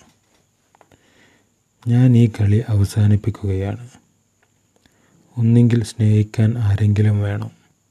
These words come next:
അല്ലെങ്കിൽ പ്രവർത്തിക്കാൻ എന്തെങ്കിലും വേണം, അതുമല്ലെങ്കിൽ ആശിക്കാൻ വല്ലതും വേണം.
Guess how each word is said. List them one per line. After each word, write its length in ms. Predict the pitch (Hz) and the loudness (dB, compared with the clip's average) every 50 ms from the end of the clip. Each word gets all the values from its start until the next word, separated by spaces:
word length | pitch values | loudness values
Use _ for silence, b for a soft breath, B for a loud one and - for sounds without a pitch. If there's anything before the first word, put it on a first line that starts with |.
| _ _ _ _ _ b b b b b b b b b b b b b b - | _ _ _ _ _ b b b b b b b b b b b b b b -4
അല്ലെങ്കിൽ 540 | 117 110 110 113 110 110 104 110 107 104 107 - | 0 2 4 4 4 4 4 2 0 0 -2 -6
പ്രവർത്തിക്കാൻ 800 | - 107 101 104 104 101 - - 117 104 - - 110 107 101 101 | -6 -4 -4 -4 -4 -6 -6 -6 -6 -6 -4 -4 -2 -2 -2 -2
എന്തെങ്കിലും 680 | 101 101 104 104 107 107 107 110 107 104 98 92 92 | -2 -2 0 0 0 0 0 0 0 0 -2 -4 -6
വേണം, 320 | 92 101 101 107 - _ _ _ _ _ _ _ _ _ _ _ _ _ _ b b b b b b b b b _ | -10 -12 -14 -14 -16 _ _ _ _ _ _ _ _ _ _ _ _ _ _ b b b b b b b b b _
അതുമല്ലെങ്കിൽ 760 | 113 113 113 123 131 127 117 110 107 107 107 107 104 110 107 101 | -2 2 4 4 4 4 4 2 2 2 2 0 0 0 -2 -2
ആശിക്കാൻ 580 | 101 101 98 - - 107 104 - - 113 113 110 | -2 -4 -4 -4 -6 -8 -6 -6 -6 -4 -4 -2
വല്ലതും 500 | 107 104 104 104 104 104 101 104 104 104 | -4 -2 -2 -2 -2 -4 -4 -6 -10 -10
വേണം. 280 | 101 104 113 113 117 | -10 -12 -16 -18 -20